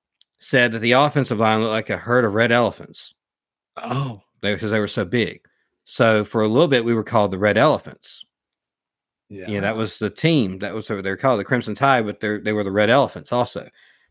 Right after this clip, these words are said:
Speaker 1: And that got just kinda morphed into just an elephant mascot. So now our elephant named Big Al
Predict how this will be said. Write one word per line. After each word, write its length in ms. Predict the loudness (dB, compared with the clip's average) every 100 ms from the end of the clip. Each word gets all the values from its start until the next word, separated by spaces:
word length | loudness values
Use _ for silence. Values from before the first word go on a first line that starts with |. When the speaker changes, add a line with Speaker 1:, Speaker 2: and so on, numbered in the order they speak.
| _ _ _
Speaker 1:
And 480 | 2 2 2 0 -6 _ _ _ _ _ 0
that 260 | 2 2
got 180 | 2 2
just 240 | 0 -4 -10 _ _ -20 -4
kinda 200 | 0 2
morphed 520 | 2 2 4 4 2
into 260 | -2 -2 -4
just 280 | -4 -6 -8
an 120 | -14 -4
elephant 540 | 0 2 0 -4 -4 -6 _ -4
mascot. 580 | 0 0 -2 -8 -10 -14 _ _ _ _ _ _ _ _
So 380 | -8 2 4 4
now 280 | 4 4 4
our 140 | 4
elephant 680 | 4 4 2 0 -4 -4 -10 -20 _ _ _ _ _
named 440 | -6 -2 -2 -4 -2
Big 160 | 2
Al 480 | 4 4 2 -2 -10